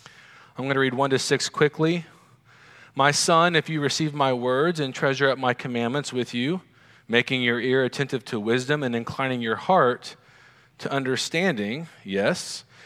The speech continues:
if you call out for insight and raise your voice for understanding, if you seek it like silver and search for it as for hidden treasures, then you will understand the fear of the Lord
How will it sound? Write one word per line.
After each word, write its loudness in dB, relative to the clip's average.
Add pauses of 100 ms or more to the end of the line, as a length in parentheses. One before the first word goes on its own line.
(120)
if -4
you 0
call 4
out 2
for -4
insight 0
and -4
raise 0
your -4
voice -2
for 0
understanding, 0 (920)
if -10
you -4
seek 2
it 4
like 2
silver 2
and -6
search 0
for 2
it -2 (460)
as 0
for -4
hidden -2
treasures, -4 (640)
then -2 (260)
you -4
will 0
understand -4
the -6
fear -4
of -2
the -2
Lord 2